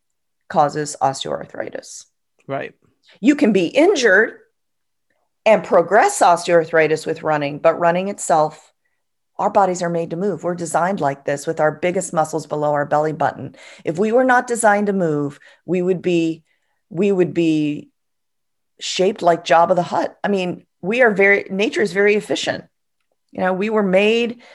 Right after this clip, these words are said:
Speaker 1: to move.
Speaker 2: Yeah.
Speaker 1: Uh, right. So our joints require it. So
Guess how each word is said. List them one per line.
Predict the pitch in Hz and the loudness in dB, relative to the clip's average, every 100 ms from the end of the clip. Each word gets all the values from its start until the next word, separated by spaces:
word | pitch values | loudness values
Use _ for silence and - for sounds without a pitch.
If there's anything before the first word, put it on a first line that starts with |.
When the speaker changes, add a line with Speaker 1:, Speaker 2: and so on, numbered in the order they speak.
| _ _ _ | _ _ _
Speaker 1:
to | 262 254 | -4 0
move. | 247 403 170 147 - - _ _ _ _ | 2 2 2 -4 -14 -20 _ _ _ _
Speaker 2:
Yeah. | 147 113 107 - 190 | -8 -8 -8 -8 -2
Speaker 1:
Uh, | 190 - - _ | -2 -4 -12 _
right. | - 202 269 370 | 0 2 2 -2
So | - 254 233 233 240 - _ _ _ | -2 2 4 4 2 -12 _ _ _
our | 196 208 | 0 2
joints | 175 185 185 185 202 | 0 -2 -2 -6 -8
require | 175 - - 180 175 165 | -8 -8 -2 2 2 2
it. | 180 - | 0 -4
So | - 190 175 170 170 | -4 0 2 0 -6